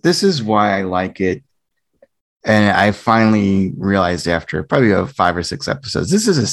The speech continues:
sitcom. You know, it's not a, a Marvel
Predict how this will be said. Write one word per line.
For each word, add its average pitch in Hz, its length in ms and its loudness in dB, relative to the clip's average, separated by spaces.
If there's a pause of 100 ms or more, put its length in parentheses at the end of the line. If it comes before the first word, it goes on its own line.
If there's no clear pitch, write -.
(140)
sitcom. 82 480 -6 (600)
You 107 80 0
know, 104 180 4
it's 107 380 -4
not 131 260 4
a, 123 220 2 (100)
a 98 60 2
Marvel 92 880 0